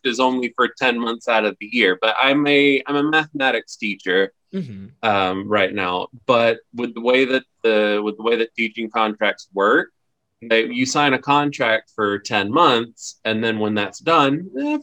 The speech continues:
Speaker 1: the school likes you, if you're effective, then they may offer you a contract starting the next August, uh, until the following May.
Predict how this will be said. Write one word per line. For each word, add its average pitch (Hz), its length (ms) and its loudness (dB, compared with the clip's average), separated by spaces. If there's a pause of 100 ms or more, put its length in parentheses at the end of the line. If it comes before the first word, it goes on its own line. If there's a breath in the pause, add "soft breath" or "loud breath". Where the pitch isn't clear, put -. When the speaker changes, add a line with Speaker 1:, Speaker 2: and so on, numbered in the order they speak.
Speaker 1:
the 185 80 -6
school 160 340 0
likes 139 380 0
you, 160 120 -2
if 151 140 -2
you're 139 160 0
effective, 131 560 0
then 120 160 0
they 117 140 0
may 117 240 0
offer 113 320 -2
you 113 180 -2
a 104 80 0
contract 110 720 -2 (100)
starting 104 520 -2
the 98 80 -6
next 95 340 -8
August, 139 560 2 (540 soft breath)
uh, 104 360 4
until 110 540 0
the 104 100 -6 (120)
following 101 720 2 (160)
May. 104 400 -2